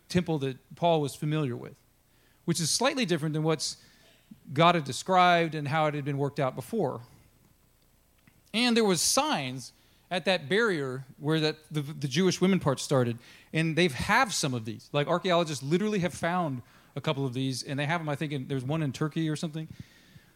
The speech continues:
Signs that would say something like, "Any per-, any Gentile person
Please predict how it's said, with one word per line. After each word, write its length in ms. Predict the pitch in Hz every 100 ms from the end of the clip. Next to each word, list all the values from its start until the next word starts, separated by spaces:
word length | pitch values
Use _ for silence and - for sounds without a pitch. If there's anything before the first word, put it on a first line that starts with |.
| _ -
Signs 300 | - 208 185
that 60 |
would 120 | 180 135
say 360 | 175 165 156 139
something 360 | - 226 202
like, 320 | 180 165 156 - - - - 156
"Any 240 | 196 208
per-, 240 | - 190 -
any 220 | 180 208
Gentile 400 | 175 190 165 165
person 500 | - 160 - 143